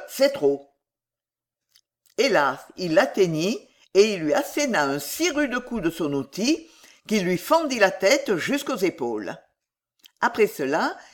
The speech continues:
il le chargea sur son dos et le porta dans la rivière. De retour pour la troisième fois, il raconta en riant aux deux femmes ce qui venait de lui arriver avec l'endiablé petit bossu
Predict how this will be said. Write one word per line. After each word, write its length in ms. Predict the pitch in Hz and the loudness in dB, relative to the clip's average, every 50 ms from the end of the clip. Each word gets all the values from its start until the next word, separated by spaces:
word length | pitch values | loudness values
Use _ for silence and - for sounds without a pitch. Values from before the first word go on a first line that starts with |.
| _ | _
il 160 | - - 180 165 | -2 2 4 4
le 100 | 156 147 | 4 2
chargea 400 | - - 285 302 294 277 277 269 | 2 2 2 2 2 2 0 0
sur 200 | 277 - 190 - | -2 -4 -6 -6
son 220 | - 156 135 143 | -6 -6 -6 -4
dos 340 | 139 135 170 240 339 427 - - - - | 2 2 4 4 2 0 -4 -10 -16 -8
et 100 | - - | -2 2
le 80 | 160 151 | 2 2
porta 440 | 151 - 247 277 269 - - 294 339 | 2 2 0 0 0 0 0 0 2
dans 140 | - 311 262 | 2 2 2
la 100 | 226 202 | 2 0
rivière. 680 | 185 185 160 139 127 127 110 110 107 107 117 156 160 _ _ _ _ _ _ _ _ _ _ _ _ _ _ _ _ _ _ _ _ _ _ _ _ _ _ _ _ _ _ _ _ _ _ _ - | 2 0 -2 -2 0 -2 0 0 -2 -2 -6 -10 -16 _ _ _ _ _ _ _ _ _ _ _ _ _ _ _ _ _ _ _ _ _ _ _ _ _ _ _ _ _ _ _ _ _ _ _ -14
De 140 | 135 143 277 | -6 -2 -2
retour 420 | 349 370 339 - - - 311 311 311 | 0 0 -2 -2 0 -2 -2 -2 -4
pour 160 | - 156 165 | -4 -2 0
la 100 | 156 147 | 0 0
troisième 560 | - - - 202 285 294 320 294 269 196 170 | 0 -2 -2 0 0 2 2 2 2 0 0
fois, 480 | - - - 135 139 175 254 320 320 - - _ _ _ _ - | -4 -6 -2 0 2 2 2 0 -4 -8 -20 _ _ _ _ -4
il 100 | 196 170 | 0 2
raconta 560 | - 190 269 - - 311 311 294 - 330 302 | 4 2 2 0 0 -4 -4 0 4 4 4
en 160 | 196 170 - | 4 4 0
riant 400 | 190 175 196 196 202 220 226 180 | -2 -2 -2 0 0 0 0 0
aux 80 | 151 135 | -2 -2
deux 200 | 135 127 214 247 | -2 -2 -4 -4
femmes 440 | 240 - - 175 170 196 247 339 403 - - - - _ _ | -4 -4 -2 0 0 0 0 -4 -8 -12 -14 -20 -20 _ _
ce 140 | - 196 | -4 -2
qui 180 | 202 - 214 196 | -2 0 0 0
venait 300 | 156 208 262 294 311 285 | 0 0 0 2 0 0
de 100 | 202 180 | 2 0
lui 160 | 156 147 156 | 0 0 0
arriver 580 | 190 269 269 208 170 151 123 147 180 247 294 - - | -2 -2 -2 -4 -6 -4 -4 -2 -2 -2 -2 -4 -6
avec 240 | - 165 147 143 131 | -6 -4 -4 -2 -2
l'endiablé 640 | 151 151 147 139 123 123 190 269 285 247 262 285 285 | -2 -2 -2 -4 -4 -2 0 0 0 2 0 -2 -2
petit 300 | 285 208 185 - 175 143 | -2 -4 -6 -4 -6 -2
bossu 600 | 127 131 127 - - - 202 240 302 339 - | -2 -2 -2 -4 -6 -8 -4 -2 -2 -2 -4